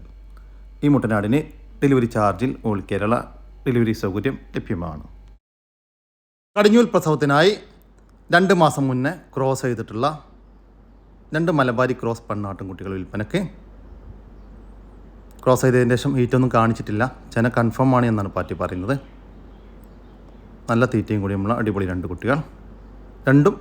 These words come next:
രണ്ടമ്മയാടിൻ്റെ മക്കളാണ്. ഏകദേശം ഒരു വയസ്സിൻ്റെ മുകളിൽ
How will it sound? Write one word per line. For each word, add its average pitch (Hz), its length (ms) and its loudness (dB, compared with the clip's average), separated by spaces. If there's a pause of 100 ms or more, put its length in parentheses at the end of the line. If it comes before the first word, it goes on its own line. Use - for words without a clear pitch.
രണ്ടമ്മയാടിൻ്റെ 120 760 4
മക്കളാണ്. 107 360 0 (1800)
ഏകദേശം 131 360 4
ഒരു 143 120 4
വയസ്സിൻ്റെ 127 320 4
മുകളിൽ 117 200 0